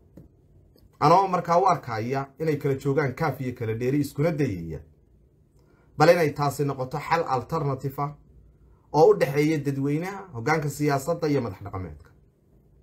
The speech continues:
Dal iyo dibad, oo ay u dhammaystiran yihiin. Waxa aynu saarnay ciidamada inamadeennii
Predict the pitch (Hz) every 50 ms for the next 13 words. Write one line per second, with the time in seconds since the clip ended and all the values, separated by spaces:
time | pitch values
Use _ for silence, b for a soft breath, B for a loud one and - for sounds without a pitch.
0 | _ _ _ _ _ _ - - _ - - 160 151 139 120 98 - - - -
1 | - - - - _ _ - - 127 139 135 143 151 156 143 131 127 120 104 -
2 | - - 98 95 90 85 80 78 78 76 - - _ _ _ _ _ _ _ -
3 | _ _ _ _ _ - _ _ - _ _ _ _ - - _ _ _ _ _
4 | _ _ - _ _ _ - 120 147 139 139 160 170 170 165 160 160 151 160 147
5 | 143 - 156 151 151 147 151 156 160 165 175 175 - - 135 139 139 147 151 156
6 | 156 147 139 143 135 135 139 143 147 143 135 123 113 117 120 123 127